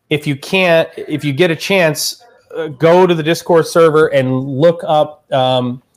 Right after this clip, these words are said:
I think it's in the general chat, but Zach, Zach can include the link here to the I O T starter kit that is for, um, uh, O P C U A Pub Sub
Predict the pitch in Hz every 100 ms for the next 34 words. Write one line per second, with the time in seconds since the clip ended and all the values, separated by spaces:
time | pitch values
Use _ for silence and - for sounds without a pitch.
0 | _ _ _ _ _ _ - - 160 151
1 | 165 151 131 139 156 143 123 - 131 127
2 | 131 113 135 139 - - 120 151 151 156
3 | 135 - 147 131 131 131 135 135 117 107
4 | - 147 131 131 127 120 120 - 131 135
5 | 143 135 131 131 - 135 123 117 123 110
6 | - _ _ _ _ _ - 131 123 -
7 | 135 123 117 - 139 139 135 123 117 -
8 | _ 127 120 117 113 113 113 _ _ _
9 | _ _ _ _ _ _ _ _ - 120
10 | 120 147 139 127 143 127 123 123 117 -
11 | 120 104